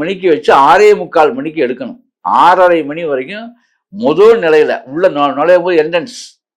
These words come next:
அந்த நிலைப்படியில ஆறே முக்காலுக்கெல்லாம் வச்சிடணும். சாரி, ஆறரை மணிக்கு வச்சிடணும். ஆறே முக்காலுக்கு எடுத்துடணும். எடுத்து உங்களுக்கு அக்னி மூலையில, ஈசானிய அக்னி இருக்கும்,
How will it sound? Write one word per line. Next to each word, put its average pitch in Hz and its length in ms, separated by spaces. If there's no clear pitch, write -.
அந்த 120 240
நிலைப்படியில 143 680
ஆறே 190 260
முக்காலுக்கெல்லாம் 139 580
வச்சிடணும். 101 400
சாரி, 135 220
ஆறரை 165 280
மணிக்கு 151 240
வச்சிடணும். 107 440
ஆறே 208 180
முக்காலுக்கு 120 500
எடுத்துடணும். - 460
எடுத்து 156 360
உங்களுக்கு 147 540
அக்னி 123 340
மூலையில, 90 300
ஈசானிய 156 440
அக்னி 120 240
இருக்கும், - 260